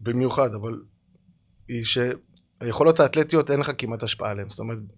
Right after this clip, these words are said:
שחקן שהוא מאוד מהיר, הוא מעניין. שחקן שהוא, הוא, הוא גבוה מעל הממוצע, הוא מעניין, אוקיי? אז הם לוקחים קודם כל אתלטים,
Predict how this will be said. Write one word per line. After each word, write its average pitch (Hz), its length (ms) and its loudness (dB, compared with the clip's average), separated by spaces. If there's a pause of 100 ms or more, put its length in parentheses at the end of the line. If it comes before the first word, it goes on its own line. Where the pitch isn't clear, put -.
(140)
שחקן - 380 -4
שהוא 120 180 -4
מאוד 123 280 -2
מהיר, 135 300 -2 (1120)
הוא 113 140 -10
מעניין. 123 380 -4 (800)
שחקן - 300 -6
שהוא, 117 440 -4
הוא, 110 280 -10
הוא 117 140 -8
גבוה 117 580 2 (120)
מעל 123 360 -2
הממוצע, 120 400 -2
הוא 127 120 2
מעניין, 135 420 -4 (160)
אוקיי? 123 300 -8 (180)
אז 117 140 -8
הם 123 100 -4
לוקחים 151 260 -2
קודם 156 220 2
כל 131 180 2
אתלטים, 170 520 -4